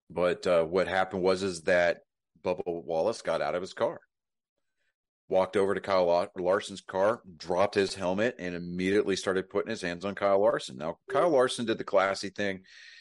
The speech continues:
He tried his best to back off and get out of the way. He did shove Bubba Wallace off of him, but that's 'cause Bubba Wallace had him pinned against his car.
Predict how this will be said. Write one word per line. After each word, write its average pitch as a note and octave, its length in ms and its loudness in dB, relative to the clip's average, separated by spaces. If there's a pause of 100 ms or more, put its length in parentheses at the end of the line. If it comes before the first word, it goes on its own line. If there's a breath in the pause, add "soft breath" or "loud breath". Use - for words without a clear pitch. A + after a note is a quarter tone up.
(200 loud breath)
He G2 360 -2 (180)
tried F#2 280 2
his F2+ 100 0
best F#2 360 0
to - 40 -6
back E2+ 320 0
off F2+ 320 2
and E2+ 160 -10
get E2+ 140 0
out E2+ 160 2
of E2+ 80 -2
the E2 40 -2
way. E2+ 280 -2
He F2 100 -12
did F2+ 260 -2
shove F#2 480 0 (400)
Bubba F2+ 180 0
Wallace E2 460 2
off G#2 300 -4
of D#2+ 100 -10
him, E2 260 -12 (440)
but G2+ 80 2
that's G#2 220 2
'cause F#2+ 180 0
Bubba E2+ 160 2
Wallace E2 360 2
had E2+ 120 0
him D2+ 100 -10
pinned E2+ 200 -8
against D2+ 320 -8
his B1+ 160 -10
car. - 440 -4